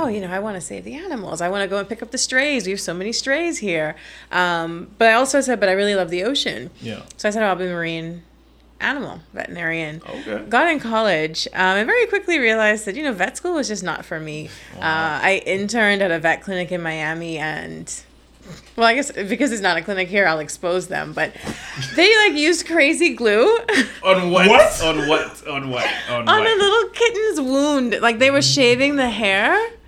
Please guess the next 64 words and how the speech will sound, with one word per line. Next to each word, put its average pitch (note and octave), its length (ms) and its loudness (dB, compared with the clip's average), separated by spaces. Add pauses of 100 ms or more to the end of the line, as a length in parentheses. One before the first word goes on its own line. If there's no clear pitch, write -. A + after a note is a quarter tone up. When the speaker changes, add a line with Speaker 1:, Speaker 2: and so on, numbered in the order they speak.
(140)
Speaker 1:
or A#3+ 120 4
was C4 180 4
it C4 80 0
a A3 60 0
doll? E3 320 4
It - 20 4
was G3+ 100 2
a G#3+ 60 4
puppy. G3+ 480 -2 (640)
I G#3+ 80 0
don't A3 80 -2
think G3+ 100 -2
you F#3 80 -6
shave D3+ 240 -4
kittens. - 420 -12
And G#3+ 180 0
Speaker 2:
You F#3 60 2
Speaker 1:
I, - 20 2
I G#3 60 2
Speaker 2:
wanna G#3 120 2
Speaker 1:
s- A#3 80 2
Speaker 2:
call C3+ 200 2
a A#2+ 40 -4
name, A#2+ 220 -4
so C3 160 -6
I A2+ 100 -6
don't A2+ 160 -8
have B2 160 -6
to - 80 -10
Speaker 1:
I - 100 -4
can't D4+ 40 -2
Speaker 2:
do A4 120 0
Speaker 1:
even F#4+ 120 4
Speaker 2:
that? C#4 80 6
Speaker 1:
remember G3+ 300 2
the G3 120 2
name. E3+ 220 2
That A3+ 120 6
was, B3+ 240 0
I'm G#3+ 140 0
not C#4 140 2
that A3 120 2
I'm E3+ 140 0
that E3 200 0
old, D#3+ 460 -4 (160)
Speaker 2:
Uh-huh. B2+ 340 0
Speaker 1:
but A3 160 4
it G#3+ 120 2
was G#3 100 0
a G#3 80 0
while F#3+ 320 2
ago. D#3+ 320 -2
And E3 100 0
I F#3 60 4
remember G3+ 300 0
just G3 200 0
thinking, G3+ 400 -4
"Okay, B3 380 2
that's G#3 240 2
a A#3 60 -4
bit F#3 180 -4
weird." E3+ 400 2
And G#3 220 -2
then G3 360 0